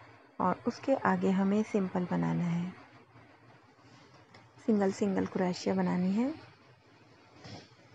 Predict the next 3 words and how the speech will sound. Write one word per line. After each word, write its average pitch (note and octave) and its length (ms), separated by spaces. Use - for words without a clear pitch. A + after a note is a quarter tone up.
इसी - 200
तरीके F3+ 460
से। F3+ 240